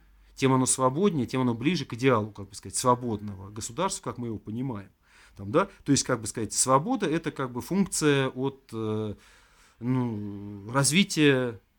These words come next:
общественных отношений, не знаю, экономики. Там, да? То есть, как бы бедная страна свободной быть не может, ну, я упрощаю, там, богатая страна становится свободной,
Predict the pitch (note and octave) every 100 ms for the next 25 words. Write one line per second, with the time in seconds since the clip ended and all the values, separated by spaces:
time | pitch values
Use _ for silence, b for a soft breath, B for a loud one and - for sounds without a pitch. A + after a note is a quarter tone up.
0 | _ _ - G#2+ D#3+ D3+ A2+ A2+ C3 C3
1 | - G3 D#3 B2+ A2+ A#2 B2+ C#3+ C#3+ B2+
2 | G2 G2+ - - F#2+ D3 D#3 A2+ A2+ A2+
3 | A#2+ D#3+ C3+ B2 - B2 B2 A#2+ A2+ B
4 | - C3 C3 A2+ A2 A2 B2+ C#3+ A#3 A#3
5 | G#3+ F3 C#3+ A#2 G#2 - A2+ - B2+ G#2+
6 | G2 F2+ A#2+ D3+ G3+ F3 - C#3+ C#3+ C#3
7 | - G#2+ C3+ C3 B2 A2 b - - C3
8 | D3 F3 D3